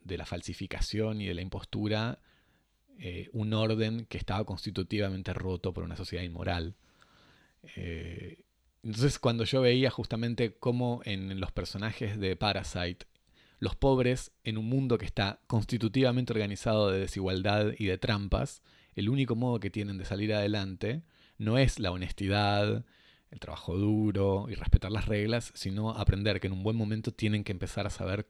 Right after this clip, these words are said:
cómo mentir, cómo organizar, este, argucias y, y, y charadas y engaños para poder salir adelante en un camino que es forzosamente trágico, porque al final del camino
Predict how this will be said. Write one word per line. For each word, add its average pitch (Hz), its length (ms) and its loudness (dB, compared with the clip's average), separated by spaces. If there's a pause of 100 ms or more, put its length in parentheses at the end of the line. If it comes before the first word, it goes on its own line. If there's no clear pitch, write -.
cómo 104 360 -2
mentir, 110 680 0 (640)
cómo 98 240 -6
organizar, 95 720 -2
este, 90 920 -6 (680)
argucias 107 920 0
y, 87 400 -8
y, 90 520 -10
y 87 280 -12
charadas 101 720 2
y - 40 -2
engaños 110 540 2
para 87 180 6
poder 95 220 2
salir 87 320 -6
adelante 95 560 -2
en 110 80 -2
un 107 100 -6
camino 117 380 0
que 120 80 -2
es 117 60 -4
forzosamente 101 640 -6
trágico, 101 560 -2 (120)
porque - 200 -8
al 92 80 -6
final 107 280 -2
del 107 100 -2
camino 110 520 -4